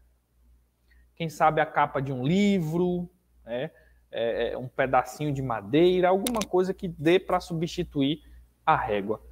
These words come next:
tá bom? Mas o legal mesmo é pegar a régua pra poder fazer com a medida que eu vou pedir, tá bom? Então pega uma régua, pega essa régua, posiciona em cima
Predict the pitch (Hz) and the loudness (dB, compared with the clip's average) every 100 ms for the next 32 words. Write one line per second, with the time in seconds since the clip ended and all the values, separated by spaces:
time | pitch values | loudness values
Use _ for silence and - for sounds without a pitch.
0 | - - 131 170 226 - - 156 180 202 | -4 4 8 8 8 4 -6 2 4 6
1 | 196 220 190 220 214 180 196 214 196 - | 4 4 6 4 4 4 2 2 -2 0
2 | 151 160 127 123 120 143 190 247 - - | 2 2 2 2 2 4 2 2 -12 -20
3 | _ _ _ 190 214 220 190 190 196 165 | _ _ _ 4 4 4 2 4 2 2
4 | 170 - 190 180 156 175 175 180 165 175 | 0 0 0 0 0 0 0 0 0 0
5 | 185 113 170 - 202 294 - - - - | -2 -4 -6 6 10 10 8 -8 -16 -20
6 | _ _ - 208 254 262 247 208 220 240 | _ _ 2 4 6 6 6 8 10 10
7 | 220 254 302 294 - - _ - 220 214 | 10 10 8 4 -14 -20 _ 0 2 2
8 | - 175 165 175 180 185 190 190 - - | 2 0 4 4 6 6 4 2 -6 -6
9 | _ _ _ _ _ _ 185 180 196 202 | _ _ _ _ _ _ 4 6 4 -2
10 | 196 214 214 208 - 180 180 185 185 | 0 2 0 -4 -4 -2 0 -2 -4